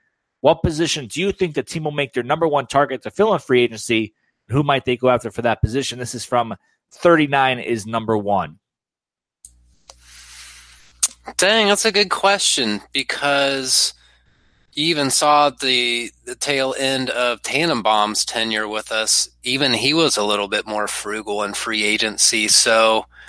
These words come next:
Speaker 2: I'm kind of expecting that similar type of a frugal approach, maybe, uh,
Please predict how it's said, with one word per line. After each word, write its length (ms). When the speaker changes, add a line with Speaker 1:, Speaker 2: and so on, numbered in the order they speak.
Speaker 2:
I'm 220
kind 440
of 100
expecting 1040
that 420
similar 880
type 600
of 360
a 140
frugal 800
approach, 800
maybe, 600
uh, 100